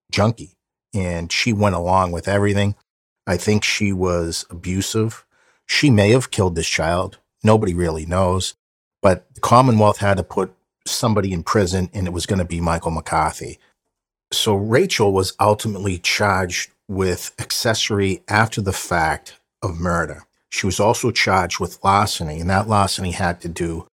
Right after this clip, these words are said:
what the welfare checks meant for Bella's usage. She continued to cash those checks, I know, big surprise, and then use the money for herself. So that was part of her charging document,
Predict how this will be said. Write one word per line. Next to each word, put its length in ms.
what 140
the 80
welfare 540
checks 460
meant 340
for 160
Bella's 540
usage. 600
She 200
continued 480
to 80
cash 460
those 220
checks, 460
I 100
know, 200
big 220
surprise, 680
and 140
then 160
use 220
the 100
money 240
for 240
herself. 540
So 360
that 180
was 140
part 360
of 160
her 560
charging 560
document, 760